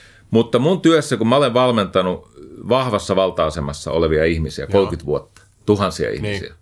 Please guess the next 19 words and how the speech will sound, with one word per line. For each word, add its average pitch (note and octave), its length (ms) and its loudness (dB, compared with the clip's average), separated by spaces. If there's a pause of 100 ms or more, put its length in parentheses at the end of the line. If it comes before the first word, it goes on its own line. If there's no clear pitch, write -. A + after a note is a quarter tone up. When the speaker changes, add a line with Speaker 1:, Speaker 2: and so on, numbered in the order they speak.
(280)
Speaker 1:
Ja F#2 80 2
sit - 120 -6
ihmiset A#2 300 2
on F#2+ 80 -2
kertonut G2+ 400 -2
mulle F#2 140 4
tarinoita F2+ 580 -2
hyvin, D#2 300 -2 (100)
hyvin E2+ 240 -4
intiimisti D#2+ 580 -4
ja D2 200 -2 (640)
tämmöisessä D#2 500 -6
haavoittuvassa D#2+ 800 -4 (160)
tilassa F#2 460 0
ja, D2 320 -2
ja C2+ 80 -4 (240)
o-, B1+ 380 -8
ovat D#2+ 280 -8
kertoneet D#2 680 -4